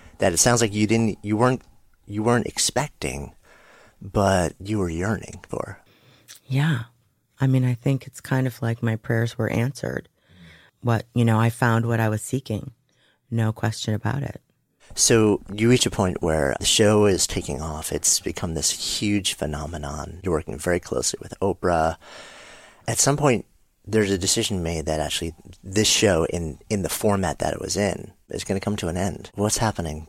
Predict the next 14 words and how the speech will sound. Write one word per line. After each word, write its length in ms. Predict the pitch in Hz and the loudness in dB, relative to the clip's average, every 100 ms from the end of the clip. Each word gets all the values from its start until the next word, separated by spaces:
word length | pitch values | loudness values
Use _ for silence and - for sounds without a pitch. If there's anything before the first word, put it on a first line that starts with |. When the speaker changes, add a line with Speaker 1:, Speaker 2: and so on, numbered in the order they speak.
| - | -8
Speaker 1:
behind 300 | 90 90 80 | -4 -2 -2
the 40 | |
scenes 280 | - 95 87 | -2 -2 -4
with 160 | 85 | -4
you 120 | 87 87 | -2 -4
with 120 | - | -4
that 260 | - - - | -6 -8 -8
and 280 | 82 80 92 | -8 -10 -8
with 160 | 92 | -8
what's 140 | 90 - | -8 -8
going 260 | 85 87 | -8 -8
on? 280 | 87 87 87 _ _ | -10 -12 -14 _ _
Speaker 2:
Well, 400 | 117 127 120 117 - | -2 2 2 0 -2
listen, 500 | 127 - 120 110 | -4 -2 -2 -2